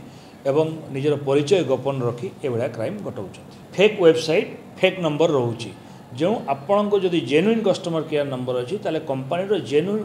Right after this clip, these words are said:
ୱେବସାଇଟ୍‌ରୁ ହିଁ କଷ୍ଟମର କେୟାର ନମ୍ବର କଲେକ୍ସନ୍ କରନ୍ତୁ। କୋଡ଼ିଏ ପଚିଶ ଲକ୍ଷ ଟଙ୍କା ପାଖାପାଖି ଏପର୍ଯ୍ୟନ୍ତ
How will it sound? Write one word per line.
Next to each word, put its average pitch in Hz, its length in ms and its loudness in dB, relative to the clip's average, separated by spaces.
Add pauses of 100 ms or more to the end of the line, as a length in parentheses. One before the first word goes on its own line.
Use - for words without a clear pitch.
ୱେବସାଇଟ୍‌ରୁ 180 580 0
ହିଁ 156 160 -2 (440)
କଷ୍ଟମର 151 380 0
କେୟାର 135 200 -2
ନମ୍ବର 123 300 -2
କଲେକ୍ସନ୍ 160 440 -6
କରନ୍ତୁ। 117 320 -8 (320)
କୋଡ଼ିଏ 220 160 6
ପଚିଶ 214 360 4
ଲକ୍ଷ 196 220 2
ଟଙ୍କା 175 240 4
ପାଖାପାଖି 151 360 -2
ଏପର୍ଯ୍ୟନ୍ତ 139 520 0